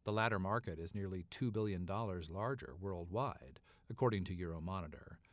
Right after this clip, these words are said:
Whereas Heinz faces relatively little competition for its flagship product, the hot sauce business is full of small batch sellers, private labels marketed by grocery stores, and family-led brands with loyal followings, such as McIlhenny's Tabasco,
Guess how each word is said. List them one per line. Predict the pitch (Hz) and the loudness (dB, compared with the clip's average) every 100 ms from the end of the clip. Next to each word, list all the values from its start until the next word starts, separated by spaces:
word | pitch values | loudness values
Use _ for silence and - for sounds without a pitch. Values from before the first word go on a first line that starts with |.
| - _ | -20 _
Whereas | 110 104 98 95 | 2 4 4 0
Heinz | - 123 127 104 101 | 0 2 4 4 0
faces | - 95 95 87 | 0 -2 -2 -2
relatively | 95 107 104 104 92 | 0 2 2 0 0
little | 101 95 | 0 -2
competition | - 101 82 - 147 160 76 80 | -2 -4 -4 0 0 0 -6 -10
for | 82 107 | -4 -4
its | 131 | -2
flagship | 101 92 - - - | -4 -4 -4 -6 -8
product, | - 113 82 71 - - - - - | -4 -4 -4 -10 -18 -20 -20 -20 -8
the | - | -2
hot | 151 - | -2 0
sauce | 143 117 104 | 2 2 2
business | 113 104 107 - | 0 0 0 0
is | 101 - - | -2 -4 -2
full | 160 131 87 | 2 2 2
of | 76 | -4
small | - 110 104 92 | -4 0 2 2
batch | 87 85 - | -2 -4 -4
sellers, | - 123 85 - - - - - _ | -2 -2 -4 -8 -10 -12 -20 -20 _
private | 110 107 107 101 | 2 4 4 4
labels | 107 95 87 80 104 | 2 2 0 -2 0
marketed | 104 104 92 85 | 0 0 -4 -4
by | 85 | -4
grocery | 85 107 123 110 | -2 0 0 0
stores, | 92 101 95 87 90 - - _ - | -2 -2 -2 -2 -6 -10 -20 _ -6
and | 101 92 | -2 0
family-led | - 120 117 104 101 85 | 2 2 4 4 2 0
brands | 87 113 101 85 92 | 0 0 0 -2 -4
with | 92 - | -6 -4
loyal | 92 104 90 85 | 0 2 0 0
followings, | 131 120 80 - - - | 0 0 -2 -10 -14 -10
such | - 101 | -4 -4
as | 90 87 | -4 -2
McIlhenny's | 101 104 95 90 92 82 | 0 0 0 -2 -2 -4
Tabasco, | - 90 123 - - 69 | -6 -2 0 0 -4 -10